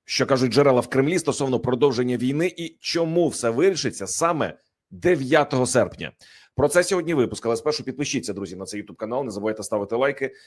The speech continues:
не забувайте ділитися відео з друзями, рідними, близькими, це дуже важливо для розвитку нашої спільноти, вона росте, і я дякую кожному з вас за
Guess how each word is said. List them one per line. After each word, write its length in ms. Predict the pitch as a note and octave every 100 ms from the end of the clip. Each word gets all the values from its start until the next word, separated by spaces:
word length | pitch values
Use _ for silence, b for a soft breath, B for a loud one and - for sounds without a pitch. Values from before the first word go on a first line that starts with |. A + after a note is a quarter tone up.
| B
не 80 | G#2
забувайте 720 | A#2+ A#2+ C3 B2 A2+ A2 F#2 -
ділитися 460 | F#2+ D3 C3+ G#2 G2+
відео 220 | G#2 F#2+
з 60 |
друзями, 360 | E2 E3 B2 G2+
рідними, 240 | B2+ A2+
близькими, 400 | F#2 G2+ - D#3+
це 100 | A#2+
дуже 200 | F#2+ F2+
важливо 320 | F#2+ G2 F3 F3
для 140 | C#3
розвитку 360 | C3+ A#2 A2+ A2+
нашої 260 | G#2+ G#2
спільноти, 380 | F#2 F#2+ G2 F2+
вона 180 | G2 G#2
росте, 360 | G2 - C3+ -
і 60 |
я 100 | F#2+
дякую 320 | F2+ A2+ - F#2+
кожному 440 | - A#2 G2 F#2
з 60 | E2+
вас 280 | F2+ - -
за 240 | - -